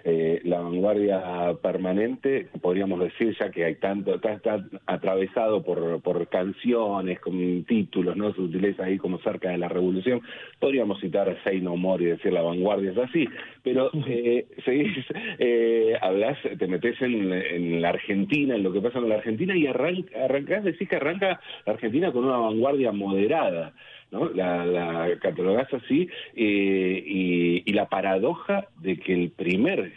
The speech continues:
Speaker 1: gesto vanguardista argentino toma el nombre del, la, la, lo más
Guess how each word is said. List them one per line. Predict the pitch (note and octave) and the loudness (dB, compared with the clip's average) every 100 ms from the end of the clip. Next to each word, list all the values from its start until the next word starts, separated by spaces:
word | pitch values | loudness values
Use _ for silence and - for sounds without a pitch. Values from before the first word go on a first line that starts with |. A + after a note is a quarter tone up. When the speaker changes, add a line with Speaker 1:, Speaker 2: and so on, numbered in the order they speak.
| - | -2
Speaker 1:
gesto | C#3+ - - F#2+ F#2 _ | -2 -2 -8 -6 -6 _
vanguardista | - E2 F#2+ F#2 F#2 F#2 F#2+ C3 G3 - A#2 | -14 -4 0 2 2 2 2 2 0 -2 -2
argentino | - F#2+ G2+ G#2+ G#2 E3 G3 G#3+ G#3+ - - - | -2 -6 -4 -4 0 0 0 -2 -4 -16 -8 -2
toma | F#3+ G3 F#3+ - | 0 0 -4 -6
el | G2+ C3+ | -2 0
nombre | F#3+ F3+ E3 - - | 0 0 0 0 -4
del, | E2 G2 F#2+ F#2+ - _ | -2 0 0 -2 -6 _
la, | - A2 G#2+ | -6 -4 0
la, | A2 G#2 F#2+ - - - - | 0 2 0 -2 -6 -12 -10
lo | - A2 | 0 2
más | F#3 | 2